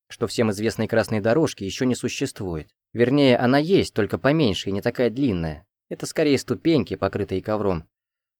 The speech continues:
Но звезды все равно проходят в дом фестиваля и перед журналистами и публикой. Почему малость не шикануть и не приехать, как уважающие себя иностранцы? Вот как-то не хочется мне ехать на автобусе. И просто жалко Серову с Агаповой, которые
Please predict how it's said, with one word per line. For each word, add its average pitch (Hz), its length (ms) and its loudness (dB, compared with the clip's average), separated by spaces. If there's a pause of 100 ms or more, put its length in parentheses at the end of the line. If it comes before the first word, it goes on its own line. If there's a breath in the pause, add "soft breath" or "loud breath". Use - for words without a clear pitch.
Но 113 180 2
звезды 139 320 0
все 120 160 0
равно 117 260 2
проходят 110 400 -2
в 92 80 -8
дом 110 180 2
фестиваля 117 520 0
и 107 80 -2
перед 98 200 -2
журналистами 98 680 -2
и 104 40 -6
публикой. 80 580 -6 (840)
Почему 196 680 4 (200)
малость 156 400 4
не 143 100 2
шикануть 151 840 0
и 127 100 2
не 127 140 4
приехать, 135 500 2
как - 180 -2
уважающие 113 600 2
себя 117 300 0
иностранцы? 107 720 -4 (300)
Вот 123 120 0
как-то 135 240 0
не 147 120 0
хочется 117 400 0
мне 101 140 0
ехать 127 280 0
на 98 100 0
автобусе. - 560 -6 (340)
И 123 80 -2
просто 127 320 0
жалко 117 360 2
Серову 117 360 0
с - 120 -6
Агаповой, 95 420 0
которые 98 440 -4